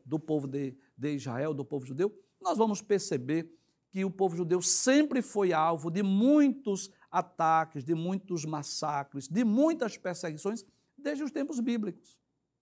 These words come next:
Então, vam-, vamos relembrar alguma. Por exemplo, no Egito, você sabe disso, que Faraó escravizou o povo hebreu, n-, não é? O Faraó mandou, inclusive, matar muitas crianças. Lembra disso?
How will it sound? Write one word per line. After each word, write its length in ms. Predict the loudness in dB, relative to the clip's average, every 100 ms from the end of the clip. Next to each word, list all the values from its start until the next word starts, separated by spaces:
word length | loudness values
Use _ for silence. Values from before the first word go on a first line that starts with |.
| _ _ _
Então, 160 | 2 4
vam-, 200 | 4 4
vamos 260 | 2 4
relembrar 500 | 2 2 2 2 4
alguma. 280 | 2 0 -2
Por 180 | 4 4
exemplo, 360 | 4 2 0 -10 _
no 180 | 4 6
Egito, 520 | 6 4 2 0 -12 _ _ _ _ _
você 140 | -8
sabe 280 | -2 0 0
disso, 380 | -2 -4 -6 -12 _ _ _ _ _ _ _ _
que 100 | -6
Faraó 380 | -2 0 2 0
escravizou 760 | 0 -4 -2 0 -2 0 4 4
o 60 |
povo 320 | 4 0 -2 -2
hebreu, 500 | -2 -2 0 -2 -6 -16 _ _ _ _ _ _
n-, 180 | -8 -8 -12 _
não 140 | -2 -2
é? 120 | -2 -10 _
O 80 | -12 -12 -14 _
Faraó 260 | 4 6 6
mandou, 260 | 6 4 2
inclusive, 500 | 2 2 2 2 2
matar 600 | 2 0 2 4 6 6
muitas 680 | 6 6 6 6 2 0
crianças. 960 | -2 2 4 4 2 -4 -6 -8 -10 -10
Lembra 360 | 2 2 4 2
disso? 420 | 2 0 0 -8